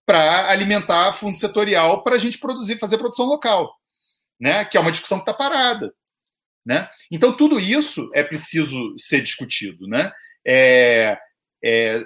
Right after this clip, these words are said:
são várias dimensões. Então, assim, eu vejo o streaming com muito bons olhos, né? Não acho que o streaming vai matar a televisão tradicional, não acho que a televisão tá morrendo, não acho que a televisão aberta tá perto do fim, acho que longe disso, ela tá cada vez mais viva,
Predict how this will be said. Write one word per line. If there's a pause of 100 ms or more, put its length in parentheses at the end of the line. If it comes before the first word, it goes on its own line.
são
várias
dimensões. (240)
Então,
assim,
eu
vejo
o
streaming
com
muito
bons
olhos, (340)
né? (180)
Não
acho (140)
que
o
streaming
vai
matar
a
televisão
tradicional, (300)
não
acho
que
a
televisão
tá
morrendo, (180)
não
acho
que
a
televisão
aberta
tá
perto
do
fim,
acho
que
longe
disso, (300)
ela
tá
cada
vez
mais
viva,